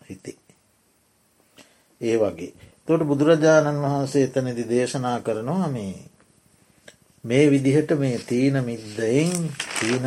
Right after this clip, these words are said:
මිද්දේ නැමැති සෙවලෙන්, අ, හිත බැඳුනොත්. එයින් සිත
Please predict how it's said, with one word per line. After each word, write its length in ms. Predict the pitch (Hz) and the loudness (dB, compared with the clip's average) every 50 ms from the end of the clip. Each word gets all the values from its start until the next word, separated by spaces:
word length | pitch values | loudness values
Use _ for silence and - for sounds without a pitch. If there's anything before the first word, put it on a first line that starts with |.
| 123 | -4
මිද්දේ 460 | 120 117 113 117 120 110 123 123 123 120 | -4 -4 -6 -6 -6 -2 0 2 2 2
නැමැති 420 | 117 120 113 117 120 - - 113 - | 0 -4 -6 -6 -8 -10 -8 -8 -8
සෙවලෙන්, 680 | - - - 117 107 113 131 135 143 160 175 180 180 175 175 175 - _ _ _ _ _ _ _ _ _ _ _ - _ _ _ _ _ - | -6 -4 -2 -2 0 2 4 4 4 4 2 0 -4 -8 -10 -12 -14 _ _ _ _ _ _ _ _ _ _ _ -20 _ _ _ _ _ -16
අ, 120 | - 104 101 101 98 95 98 98 95 95 92 92 90 90 95 90 - - - - - - | -12 -10 -8 -8 -6 -6 -6 -8 -8 -8 -10 -12 -12 -14 -16 -16 -16 -18 -20 -20 -18 -12
හිත 220 | - 113 - - 127 | -10 -8 -4 -2 -2
බැඳුනොත්. 640 | 120 120 113 107 113 120 107 85 - _ _ _ - - - - _ _ _ _ _ _ _ _ _ _ _ _ _ _ _ _ _ - - | 0 0 -2 -2 -4 -10 -10 -10 -14 _ _ _ -20 -20 -20 -20 _ _ _ _ _ _ _ _ _ _ _ _ _ _ _ _ _ 0 6
එයින් 320 | 131 143 165 185 185 165 | 8 8 8 8 6 4
සිත 280 | - - 147 139 - | 2 0 0 0 2